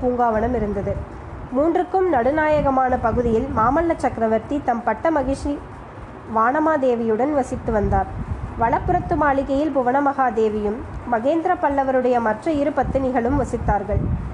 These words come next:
இடப்புறத்து மாளிகை அரண்மனைக்கு வரும் முக்கிய விருந்தாளிகளுக்காக ஏற்பட்டது. அந்த மாளிகையில் தற்சமயம் இலங்கை இளவரசர் தமது மனைவியுடன் வசித்து வந்தார். ஒவ்வொரு மாளிகையை ஒட்டியும் அரண்மனை காரியஸ்தர்கள்,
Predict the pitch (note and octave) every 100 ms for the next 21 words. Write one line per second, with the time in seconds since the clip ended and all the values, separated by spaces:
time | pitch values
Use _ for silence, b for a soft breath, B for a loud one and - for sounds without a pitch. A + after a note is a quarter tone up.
0 | - A#3+ D4+ F#4+ F#4+ F#4+ D4+ C4 A3+ A3+
1 | C4 - A3+ D4 E4+ E4+ D#4+ D#4 C4 B3
2 | A3+ - E4+ C#4+ C4 C4+ C4+ B3+ B3 A3
3 | A#3 A#3 C#4+ A#3+ - G#3 G3+ G3 - -
4 | - - - A#3+ C4+ B3 C4 E4 F#4 E4+
5 | E4+ C4+ - B3+ A#3 B3+ D4 - B3 D4
6 | F4+ E4+ C4 A#3+ A#3 - C4 C#4 A#3+ A3+
7 | A3 G#3 C#4 D4+ B3+ C#4+ C#4+ B3 A#3 -
8 | G#3+ G3 G3+ - - B B - B3 B3+
9 | F#4 F#4 D#4 D4+ D#4+ E4 D#4 D4 A#3+ -
10 | A#3+ A#3 E4 - A3+ B3 E4 E4 D#4+ -
11 | A#3 A3+ B3 B3 A3+ G3+ A3